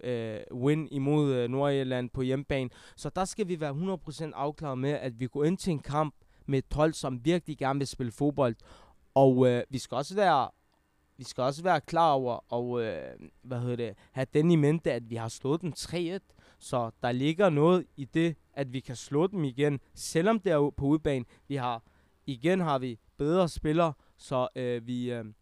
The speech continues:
vi burde slå dem, og jeg håber, vi slår dem. Men, øh, ja, jeg tror, jeg tror faktisk, at,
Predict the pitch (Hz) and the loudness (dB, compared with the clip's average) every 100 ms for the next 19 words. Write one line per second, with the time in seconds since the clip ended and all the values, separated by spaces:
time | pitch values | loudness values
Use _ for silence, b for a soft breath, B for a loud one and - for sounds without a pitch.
0 | _ _ _ _ - 98 - 156 170 - | _ _ _ _ -12 -12 -2 2 2 0
1 | - - 135 135 131 120 127 127 120 147 | -18 -6 -2 -2 -6 -8 -6 -4 -4 -4
2 | 165 131 - 131 135 139 135 b b b | -4 -8 -8 -2 -2 -2 -10 b b b
3 | 123 127 123 123 120 113 - _ _ _ | -6 -4 -2 -2 -2 -4 -10 _ _ _
4 | _ _ _ _ _ _ _ - 135 135 | _ _ _ _ _ _ _ -2 0 0
5 | 143 - 156 139 - 202 156 139 131 120 | -2 0 0 0 0 0 2 -2 -4 -8
6 | 127 | -6